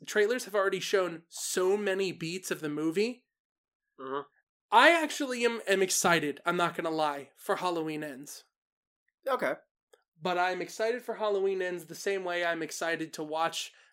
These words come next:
Speaker 1: the Thorn trilogy. <laughs> And, and I, there's no shame in that, I think.
Speaker 2: Yeah.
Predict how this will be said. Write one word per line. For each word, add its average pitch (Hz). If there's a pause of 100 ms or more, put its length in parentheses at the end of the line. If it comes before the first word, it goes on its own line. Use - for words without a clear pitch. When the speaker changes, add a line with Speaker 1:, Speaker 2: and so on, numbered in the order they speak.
Speaker 1:
the 180
Thorn 180
trilogy. 151 (2000)
<laughs> - (800)
And, 226
and 233
I, 240
there's 226
no 262
shame 262
in 214
that, 170
I 160
think. 156 (720)
Speaker 2:
Yeah. 127